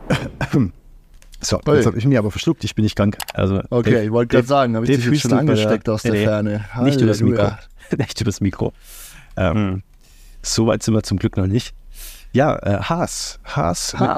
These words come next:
Speaker 1: Anton von Hülkenberg, äh, qualifiziert auf Platz fünfzehn. Magnussen auf dreizehn. Dann passiert auch nicht so oft, dass sich der liebe Kevin vor, ähm, Nico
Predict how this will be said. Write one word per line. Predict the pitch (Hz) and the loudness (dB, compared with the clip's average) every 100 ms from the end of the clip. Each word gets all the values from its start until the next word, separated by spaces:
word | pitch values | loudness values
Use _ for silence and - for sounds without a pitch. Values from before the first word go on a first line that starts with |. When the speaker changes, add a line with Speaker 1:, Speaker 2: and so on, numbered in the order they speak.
| 127 131 | 0 -2
Speaker 1:
Anton | |
von | 117 110 104 | 0 -2 0
Hülkenberg, | - 165 110 90 117 - - | 0 0 0 -2 -2 -4 -8
äh, | - 107 110 | -4 -2 -2
qualifiziert | - - 110 104 156 - - 131 | -4 -8 -4 0 0 -2 -2 -2
auf | 127 - | -4 -4
Platz | 151 | -6
fünfzehn. | - 98 - - 120 135 - - - | -2 -4 -2 -2 -2 -2 -10 -8 -2
Magnussen | 95 107 117 - | 0 0 -2 -2
auf | 110 - | -6 -4
dreizehn. | - 120 180 - 92 147 185 | -2 0 -2 -4 -2 -2 -2
Dann | - | -6
passiert | - - - | -4 -2 -2
auch | 98 | -2
nicht | - | -2
so | - | -4
oft, | - - | -4 -6
dass | - | -6
sich | - | -4
der | 107 | -2
liebe | 98 101 | 0 0
Kevin | - - 101 104 107 - - - - - - - - | -2 -6 -2 -2 -2 -6 -18 -20 -20 -20 -20 -20 -14
vor, | - 139 151 - - - - | -2 0 0 -4 -14 -14 -2
ähm, | 104 101 104 | 2 2 0
Nico | - 113 160 - 98 107 | -2 0 0 0 -2 -2